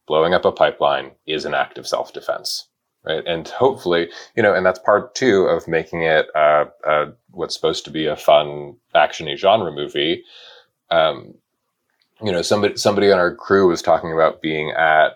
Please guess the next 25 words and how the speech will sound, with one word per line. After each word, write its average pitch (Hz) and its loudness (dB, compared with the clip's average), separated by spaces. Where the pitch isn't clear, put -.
a 80 -4
screening 80 -6
of 71 -10
Cocaine 82 -4
Bear 69 0
with 71 -8
their 73 -4
QAnon 76 -2
mother 82 -2
and, 78 0
um, 69 -2
seeing 82 -2
the 76 -6
trailer 87 0
for 80 -8
this 78 -6
movie 82 -4
come 78 -2
on, 80 0
and 82 0
their 90 0
mom 90 4
turned 85 -2
to 87 -2
them 92 4